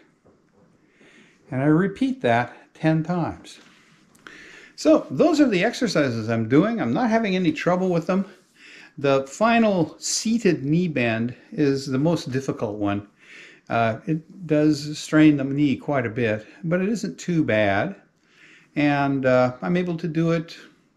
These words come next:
without any problems. And I am getting to about a hundred and ten degrees of knee bend when I do that,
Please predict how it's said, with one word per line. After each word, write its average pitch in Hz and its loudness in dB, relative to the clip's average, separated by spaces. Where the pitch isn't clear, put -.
without 156 2
any 170 0
problems. 139 -2
And 202 -2
I 240 0
am 240 2
getting 196 0
to 156 0
about 135 0
a 131 0
hundred 123 -2
and 117 -6
ten 117 -4
degrees 107 -4
of 117 -4
knee 147 2
bend 95 -4
when 107 -4
I 107 -2
do 151 -4
that, 95 -6